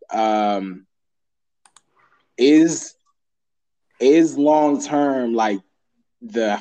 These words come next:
foul thing gonna be a thing for James Harden? Like, let's talk about that, the whole foul thing. And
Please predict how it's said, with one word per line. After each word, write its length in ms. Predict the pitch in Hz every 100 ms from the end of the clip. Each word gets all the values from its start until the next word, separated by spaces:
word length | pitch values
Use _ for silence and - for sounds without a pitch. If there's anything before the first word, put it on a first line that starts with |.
| -
foul 380 | 147 143 143 123
thing 320 | 123 131 120
gonna 140 | 117 110
be 220 | 104 113
a 40 |
thing 420 | 104 127 123 117 104
for 180 | 113 104
James 460 | 98 117 110 113
Harden? 340 | - 113 95 - _ _ _ _
Like, 240 | 120 120 - -
let's 240 | 247 349
talk 220 | 277 220
about 320 | 185 151 135
that, 240 | 143 117 -
the 120 | 147
whole 320 | 170 202 180 -
foul 340 | 160 139 - -
thing. 240 | 110 92 _ _ _ _ _ _ -
And 420 | 123 123 117